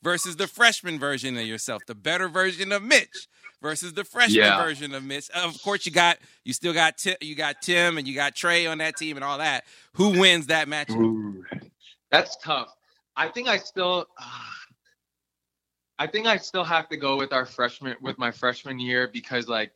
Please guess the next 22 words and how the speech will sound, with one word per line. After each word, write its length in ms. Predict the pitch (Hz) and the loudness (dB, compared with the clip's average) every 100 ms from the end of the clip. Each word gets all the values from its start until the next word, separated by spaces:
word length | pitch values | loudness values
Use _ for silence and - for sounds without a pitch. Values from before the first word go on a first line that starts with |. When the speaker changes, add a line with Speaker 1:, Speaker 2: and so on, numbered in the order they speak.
| _ | _
Speaker 2:
man, 240 | 143 120 | -4 -2
Trey 300 | 107 - 160 | -4 0 2
was, 520 | 180 147 120 107 - _ | 2 2 -2 -4 -16 _
Trey 220 | - 170 | -2 2
was 180 | 175 127 | 2 0
National 500 | 113 117 117 - 117 | 2 2 2 -4 -8
Player 300 | - 117 107 | -4 0 0
of 80 | 101 | -2
the 80 | 98 | -6
Year 220 | 98 95 | -6 -4
that 200 | 92 92 | -4 -4
year. 180 | 95 92 | -4 -6
Like, 200 | 92 90 | -8 -10
he 360 | - - 196 | -12 -4 4
was, 560 | 160 135 113 98 - - _ _ _ | 4 4 2 0 -12 -20 _ _ _
Trey 220 | - 214 | 0 4
was 180 | 175 135 | 4 2
on 100 | 127 | 0
a 80 | 120 | 0
different 380 | 113 127 - 113 | 0 -2 -2 0
level 440 | 113 107 104 95 98 | 0 0 -4 -6 -2
my, 180 | 110 | -2